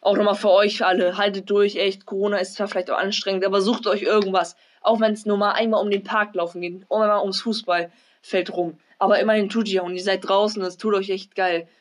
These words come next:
gut und, ähm, einfach ein bisschen Sport zu machen, man hat einfach gleich ein besseres Gefühl, wenn man sagt, „Ich war heute schon laufen“, auch wenn's nur die Runde um den Fußballplatz war, auch wenn's nur die halbe Runde um den Fußballplatz war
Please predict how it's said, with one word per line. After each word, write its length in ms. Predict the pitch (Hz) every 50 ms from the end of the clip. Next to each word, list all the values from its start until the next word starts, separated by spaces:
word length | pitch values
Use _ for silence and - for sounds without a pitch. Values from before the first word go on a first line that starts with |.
| _ -
gut 240 | 220 214 214 -
und, 320 | 160 180 185 180 175 - -
ähm, 440 | 160 175 175 175 175 175 175 170 - _ _ _ _ _
einfach 220 | 208 208 214 233
ein 140 | 226 254 220
bisschen 280 | 214 254 254 - 220 208
Sport 320 | - - 208 214 220 220
zu 100 | - 196
machen, 240 | 190 202 208 208 208
man 180 | 160 156 185 202
hat 160 | 208 226 220
einfach 280 | 214 202 202 202 196 190
gleich 240 | 208 214 226 214
ein 160 | 214 190 185 -
besseres 420 | - 214 214 214 196 196 190 196
Gefühl, 280 | - 196 - - 233 220
wenn 160 | 202 190 185
man 120 | 185 185
sagt, 240 | 190 196 196 190 - _ _ - - _ - - _ _ _
„Ich 240 | - 240 254 247 226
war 140 | 214 214 214
heute 260 | 214 208 202 202 196 190
schon 200 | - 202 196 190
laufen“, 520 | 196 208 220 233 226 190 170 165 165 - _ _ _ _ _ _ _ -
auch 100 | 277 -
wenn's 240 | 440 440 415 -
nur 160 | - 427 415 403
die 80 | 403 403
Runde 280 | 403 392 392 370 320
um 100 | 302 311
den 100 | 370 349
Fußballplatz 640 | - - 415 - - - - 214 190 165 - - 165
war, 240 | 165 160 165 - _ _ _ _ -
auch 160 | 233 254 262
wenn's 180 | 247 240 233 269
nur 80 | 254
die 140 | 233 226 247
halbe 640 | - 233 254 269 294 320 320 311 247 220 190 196 196 - _ _ -
Runde 220 | 190 190 185 180
um 100 | 175 175
den 100 | 175 185
Fußballplatz 600 | - - 185 185 175 170 - 170 165 165 - -
war 160 | 160 156 151